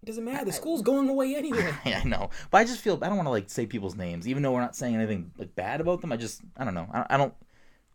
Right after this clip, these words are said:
Speaker 2: if we don't need to say someone's name, I, I don't need to put 'em on blast. But anyways, to get back to the, well, I'm gonna say, I guess, something not kinda bad about this person. Not bad, but basically,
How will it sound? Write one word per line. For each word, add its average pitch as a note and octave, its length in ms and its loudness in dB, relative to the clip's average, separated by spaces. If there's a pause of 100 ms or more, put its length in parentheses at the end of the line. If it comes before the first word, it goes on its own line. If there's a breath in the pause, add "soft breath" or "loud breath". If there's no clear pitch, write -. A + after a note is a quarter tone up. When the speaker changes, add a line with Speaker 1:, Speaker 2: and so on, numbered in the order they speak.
(360)
Speaker 2:
if F3 100 -4
we A3 60 2
don't E3 120 6
need C#3 120 4
to A#2+ 60 2
say C3 180 4
someone's A#2+ 300 0
name, A2+ 320 -2
I, G2 200 -8
I - 20 -6
don't G#2 160 -4
need F#2 160 -6
to F2 80 -4
put - 240 -4
'em F2+ 100 0
on E2 80 -4
blast. F2 300 -10 (280 loud breath)
But D3 80 6
anyways, F#2 380 4 (720)
to A#2+ 80 -6
get A2+ 180 0
back G#2 260 -6
to G#2 100 -6
the, E2+ 320 -6 (120)
well, F2+ 120 -2
I'm A2 160 2
gonna F2+ 120 0
say, E2+ 200 -2
I E2+ 40 -4
guess, F2 160 -6
something E2+ 380 -10
not F2 220 -10 (300)
kinda G#2+ 240 -2
bad F2+ 200 -12
about F#2 140 -12
this F2+ 120 -14
person. G#2 240 -6
Not F#2 220 -6
bad, G2 340 -8
but G2+ 220 -8
basically, A2 480 0